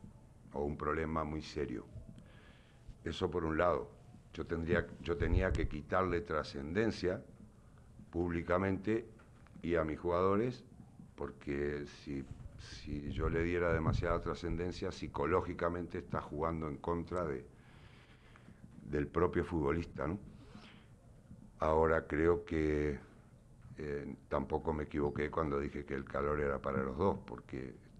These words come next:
estando once contra once, si el calor afectó, me parece que afectó más al rival que a nosotros, porque nosotros tuvimos un rendimiento muy bueno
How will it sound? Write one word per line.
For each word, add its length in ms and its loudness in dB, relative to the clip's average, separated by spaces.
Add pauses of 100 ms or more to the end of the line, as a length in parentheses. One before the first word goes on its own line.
(180)
estando 460 0
once 520 0
contra 380 2
once, 340 2
si 160 -4
el 120 -2
calor 340 0
afectó, 480 -2
me 140 -2
parece 340 -6
que 160 -10 (400)
afectó 440 -4
más 200 -2
al 120 -2
rival 260 0
que 80 -6
a 40 0
nosotros, 480 -4
porque 300 -12 (1120)
nosotros 440 0
tuvimos 640 0 (680)
un 200 0
rendimiento 720 0
muy 420 6
bueno 500 6